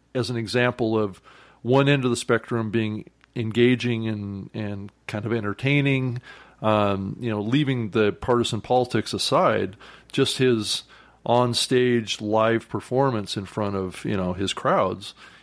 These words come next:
he is, he is entertaining, right? Um, and then, and then what we saw last night is the other end of the spectrum, and I think that's,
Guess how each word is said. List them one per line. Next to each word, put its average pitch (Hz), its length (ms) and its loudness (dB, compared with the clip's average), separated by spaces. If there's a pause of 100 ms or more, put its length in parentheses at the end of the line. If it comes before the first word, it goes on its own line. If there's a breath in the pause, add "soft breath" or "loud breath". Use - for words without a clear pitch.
he 127 300 2
is, 117 540 0
he 113 180 2
is 113 120 4
entertaining, 139 680 0
right? 107 280 -2 (360)
Um, 101 540 -4
and 113 200 -2
then, 110 460 -2 (160)
and 107 260 -6
then 104 180 -4
what 104 160 -4
we 107 100 -2
saw 107 220 0
last 101 300 -2
night 151 260 4
is 107 160 2
the 110 120 4
other 98 240 4
end 95 140 -4
of 92 80 -4
the 80 80 -8
spectrum, 95 480 -6
and 87 100 -12
I 87 80 -10
think 107 240 -10
that's, - 440 0